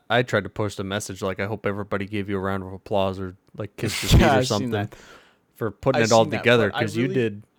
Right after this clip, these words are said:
Speaker 2: I really didn't do too much, to be honest. I have to give a lot of credit to, like, Brandon and, and Sydney because they, like, they were on it as much as I was. I will say after I put in the payment, I did, like, everything from there pretty much, like, as far as, like,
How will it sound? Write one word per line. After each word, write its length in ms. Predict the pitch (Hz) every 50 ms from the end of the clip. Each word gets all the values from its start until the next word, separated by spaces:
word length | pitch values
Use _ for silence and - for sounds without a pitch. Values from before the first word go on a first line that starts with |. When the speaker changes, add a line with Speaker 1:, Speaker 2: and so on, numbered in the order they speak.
| _ - -
Speaker 2:
I 80 | 151
really 400 | 156 160 160 170 196 202 202 208
didn't 340 | 185 143 151 151 151 143 131 123
do 200 | - 131 127 120
too 200 | - - 120 113
much, 360 | 107 101 98 98 - - - - -
to 100 | - 131
be 100 | 131 127
honest. 300 | 110 113 113 107 - -
I 100 | 101 117
have 160 | 131 139 131
to 80 | - 131
give 140 | 123 120 113
a 40 | 113
lot 160 | 110 104 101
of 60 | 98 -
credit 320 | - 110 107 104 101 87 -
to, 220 | - - 104 98
like, 260 | 98 104 98 95 92 _ _ -
Brandon 560 | 107 107 107 107 104 101 107 104 104 104 101
and, 360 | 98 98 95 - - - - _
and 280 | - 110 104 101 101 -
Sydney 480 | - - - 117 113 110 107 104 104 104
because 520 | 98 - - - 117 107 104 101 - - - _ -
they, 500 | 123 113 120 120 117 110 110 110 107 104 _ _ _ _ _ _ _ _ _ _ - -
like, 260 | - 87 95 85 85 - _ _ _ _ _ -
they 140 | - 127 120
were 120 | 117 107 87
on 180 | 98 101 101
it 120 | 98 92 92
as 160 | 87 - -
much 160 | 104 101 -
as 120 | 101 98 -
I 160 | 95 98 101
was. 360 | 104 107 117 117 117 117 - - _ - - _ _
I 120 | - 123 123
will 160 | 120 123 120
say 280 | - - 120 110 104
after 400 | - - 110 113 - - - 110
I 60 | 101 104
put 200 | - - 127 110
in 100 | 107 98
the 80 | 90 -
payment, 480 | - - - 110 104 101 98 98 -
I 140 | - 92 104
did, 320 | 98 - 107 107 101 - - _ _ _ _ _ _ _ _ _
like, 280 | - - 92 - - - -
everything 460 | 117 110 101 101 90 - 104 104 95
from 220 | - - 98 101 90
there 160 | 92 98 98
pretty 240 | - - 110 107 107
much, 340 | 104 107 107 107 - - -
like, 240 | 92 92 95 -
as 100 | - 104
far 200 | - - 104 101
as, 160 | 95 92 90 82
like, 180 | 82 78 -